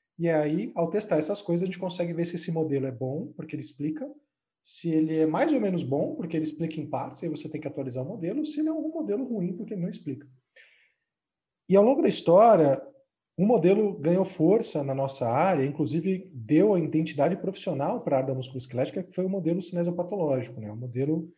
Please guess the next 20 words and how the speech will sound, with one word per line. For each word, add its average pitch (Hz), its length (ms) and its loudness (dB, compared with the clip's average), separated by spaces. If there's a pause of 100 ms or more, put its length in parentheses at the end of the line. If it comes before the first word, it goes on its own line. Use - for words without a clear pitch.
(340)
que 160 140 -4
tentava 185 320 2
explicar 180 600 0
que 214 360 -6
as - 340 -6
queixas 196 520 -2
de 156 100 -4
dor 151 460 2
e, 139 160 -4
e 139 40 -4
patologias 185 600 0
dos 233 60 -8
sistemas 175 280 -6
musculoesque-, 156 480 -8
do 143 160 -4
sistema 156 380 -4
musculoesquelético, 131 800 -8 (460)
elas 156 200 -2
seriam 180 280 -2
secundárias 180 1120 -2